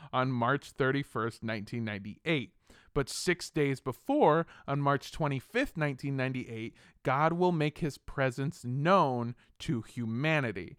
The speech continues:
And he'll start by doing this in the most accessible way possible,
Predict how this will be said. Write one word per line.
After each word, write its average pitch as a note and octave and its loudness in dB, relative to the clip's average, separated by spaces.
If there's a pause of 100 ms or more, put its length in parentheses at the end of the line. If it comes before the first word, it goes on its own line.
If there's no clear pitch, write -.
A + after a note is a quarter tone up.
(220)
And C#3 -2
he'll D3+ 2
start A#3 4
by D#3 4
doing C#3+ 0
this C3+ 0
in C#3 0
the C3+ 0
most C3+ -2
accessible B2+ -2
way A2 0
possible, C3 -2